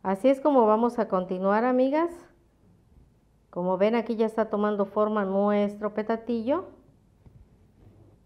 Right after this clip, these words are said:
Yo voy a continuar, voy a terminar de hacerlo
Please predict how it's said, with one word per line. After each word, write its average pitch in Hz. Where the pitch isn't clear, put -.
Yo 190
voy 226
a 208
continuar, 269
voy 214
a 247
terminar 214
de 247
hacerlo 233